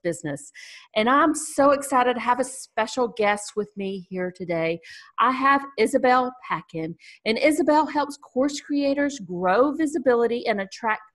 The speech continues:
dream students using Pinterest. She does that through her signature program, the Fa-, Fab Pin Formula. And in her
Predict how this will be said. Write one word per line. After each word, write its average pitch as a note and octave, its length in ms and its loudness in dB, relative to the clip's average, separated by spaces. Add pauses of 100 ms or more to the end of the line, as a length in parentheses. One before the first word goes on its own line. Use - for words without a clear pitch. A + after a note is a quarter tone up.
dream G#3 480 -4
students A3 560 -4
using F#3 320 -8 (100)
Pinterest. - 520 -14 (340)
She - 220 -8
does B3 260 4
that C4 240 2
through A#3 140 -4
her G3+ 200 -6
signature D#4 720 -6
program, F3+ 480 -4
the E3+ 120 -4 (180)
Fa-, A3 320 0 (560)
Fab G3+ 380 4 (460)
Pin B3 480 0
Formula. F#3 600 2 (480)
And A#3 160 2
in D4+ 180 2
her F4 260 -4